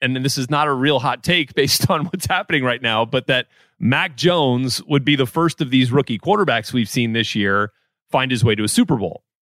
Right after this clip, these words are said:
And the way that all of these teams are constructed, like, it's pretty fair, right? I mean, certainly not Jacksonville or New York. I mean, then San Francisco this year has been a mess. Uh, Chicago has seen Justin Fields play better. But Mac Jones absolutely gives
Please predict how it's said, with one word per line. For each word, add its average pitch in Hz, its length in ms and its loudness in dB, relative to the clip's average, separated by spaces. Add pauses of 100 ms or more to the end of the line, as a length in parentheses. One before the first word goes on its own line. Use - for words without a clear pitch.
(160)
And 180 120 2
the 180 60 2
way 240 140 4
that 180 120 2
all 196 180 2
of 165 60 -2
these 165 160 0
teams 202 240 2
are 147 60 0
constructed, 135 760 -2 (440)
like, 208 180 0 (420)
it's - 100 -8
pretty 285 200 2
fair, - 480 -4 (140)
right? 208 300 0
I 180 80 0
mean, 151 440 0 (200)
certainly 165 280 -2
not 156 160 0
Jacksonville 147 680 0
or 127 100 2
New 131 100 2
York. 143 480 2 (380)
I 135 80 -2
mean, 135 240 0 (300)
then 120 340 0
San 143 180 0
Francisco 131 400 -2
this 120 220 0
year 120 120 2
has 110 100 0
been 110 140 -2
a 104 60 -2
mess. 101 500 -2
Uh, 117 200 0
Chicago 139 520 0
has 123 120 0
seen 131 240 0
Justin 123 300 -2
Fields 175 260 0
play 123 180 2
better. 104 420 0 (340)
But 190 120 0
Mac 202 240 0
Jones 269 280 4
absolutely 226 640 2
gives 220 480 -2